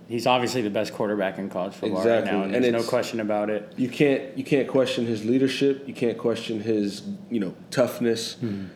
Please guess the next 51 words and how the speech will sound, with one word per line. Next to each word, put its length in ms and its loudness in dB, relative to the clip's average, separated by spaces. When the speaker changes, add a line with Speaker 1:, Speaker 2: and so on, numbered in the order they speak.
Speaker 2:
skill. 540 4
Obviously, 680 2
look 180 0
what 80 2
he 80 0
did 180 4
in 140 0
the, 220 2
um, 300 -2
last 260 2
game 200 4
versus 240 2
T 80 2
C 180 -2
U 100 4
in 60 2
the 60 0
Big 240 0
Tw-, 140 2
uh, 280 2
Big 180 0
Twelve 240 -2
championship. 640 -2
Speaker 1:
Yeah. 200 -4
Speaker 2:
So. 280 -14
Speaker 1:
My 60 -4
man 180 -2
showed 280 -2
up. 300 -2
It's 140 -6
gonna 100 4
be 80 4
fun 220 2
watching 300 0
him 120 -2
throw 140 0
the 100 0
ball 260 0
to, 260 -2
uh, 180 0
Josh 300 -4
Gordon 280 -2
and 120 -6
Corey 220 -4
Coleman 340 -4
next 280 -8
year. 180 -6
Speaker 2:
<laughs> 680 -8
Speaker 1:
I'll 80 -6
say 260 -4
that. 360 -4